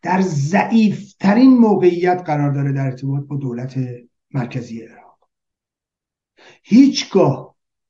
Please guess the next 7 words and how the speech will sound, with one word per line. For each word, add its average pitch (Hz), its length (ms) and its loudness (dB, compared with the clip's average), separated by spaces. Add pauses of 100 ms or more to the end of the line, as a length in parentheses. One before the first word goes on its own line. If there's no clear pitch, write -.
(140)
دولت 175 420 0
مرکزی، 156 640 0
دولت 185 760 -2 (440)
کردستان 139 580 -4
عراق 101 520 -16 (180)
یا 143 80 -4
اقلیم 131 520 -4